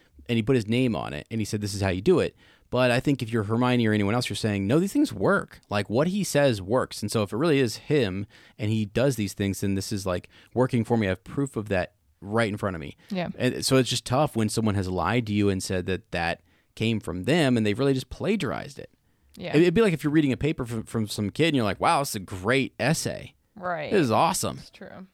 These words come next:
Speaker 1: If this is truly their work, well, then they, they know what's going on in this topic. But then you find out they, they didn't write it. They stole
Speaker 2: Yeah.
Speaker 1: it from somebody else, and that's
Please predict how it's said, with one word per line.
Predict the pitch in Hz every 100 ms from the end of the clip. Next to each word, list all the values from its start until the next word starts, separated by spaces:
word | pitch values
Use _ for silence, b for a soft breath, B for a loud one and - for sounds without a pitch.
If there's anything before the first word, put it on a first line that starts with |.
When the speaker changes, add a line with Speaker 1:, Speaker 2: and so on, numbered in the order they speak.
| _
Speaker 1:
If | 127
this | 131 196
is | 131
truly | - 175 156 135
their | 131
work, | 120 175 -
well, | 110
then | 107 101 95
they, | 123 170 107
they | 127 156
know | 120 131 113
what's | 101 98 -
going | 117 104
on | 87 196 160
in | 92
this | 69
topic. | - 60 - 71
But | 110 117
then | 127
you | 110
find | 107 101 101
out | 95 69
they, | 95 73 -
they | 95 107 -
didn't | 113 113 107
write | 95 101 160 120
it. | - - - b b b b b
They | 101 107
stole | - 107 151 185
Speaker 2:
Yeah. | 131
Speaker 1:
it |
from | - 101
somebody | 98 80 73
else, | 55 -
and | 101
that's | 101 104 - -